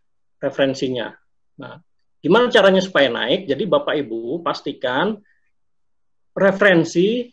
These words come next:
diinput di metadata artikel. Jadi tidak hanya di full text-nya, tapi juga di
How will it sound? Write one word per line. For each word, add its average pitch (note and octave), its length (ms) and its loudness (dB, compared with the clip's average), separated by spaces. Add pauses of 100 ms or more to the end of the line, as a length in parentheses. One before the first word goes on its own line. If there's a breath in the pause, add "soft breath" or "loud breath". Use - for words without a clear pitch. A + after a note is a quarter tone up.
(360)
diinput F3 640 0
di E3 240 -2
metadata D3 560 0
artikel. C3 320 -8
Jadi E3+ 320 -2
tidak D3 160 4
hanya D3+ 240 0
di C#3 80 -2
full C#3+ 160 0
text-nya, D3 480 0
tapi - 240 -2
juga D#3 320 0
di C#3+ 80 -2